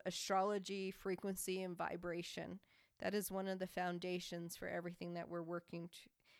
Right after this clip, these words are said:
And I know it's been s-, stuff that we worked with, but I mean, it's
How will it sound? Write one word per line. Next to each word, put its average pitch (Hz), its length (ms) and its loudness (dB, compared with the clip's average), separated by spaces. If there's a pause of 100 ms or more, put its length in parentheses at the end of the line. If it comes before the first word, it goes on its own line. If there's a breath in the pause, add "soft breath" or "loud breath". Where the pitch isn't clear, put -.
(120)
And 240 80 0
I 247 80 6
know 254 240 6
it's 247 240 2
been 208 240 -2
s-, - 240 -6
stuff - 380 -2
that 185 160 -4
we 185 100 0
worked 190 320 0
with, 180 160 0 (100)
but 175 140 0
I 175 80 2
mean, 175 180 -2
it's - 400 -2